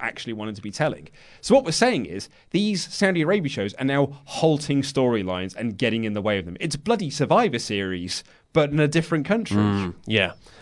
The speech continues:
Speaker 2: Uh, so let's, uh, let's talk about what happened.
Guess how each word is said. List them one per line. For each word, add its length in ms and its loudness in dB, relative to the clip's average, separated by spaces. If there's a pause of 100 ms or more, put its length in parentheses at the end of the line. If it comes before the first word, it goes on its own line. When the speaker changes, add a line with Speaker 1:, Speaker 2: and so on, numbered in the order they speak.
Speaker 2:
Uh, 200 8
so 160 2
let's, 360 6
uh, 320 10
let's 240 2
talk 340 6
about 320 4
what 320 4
happened. 640 -2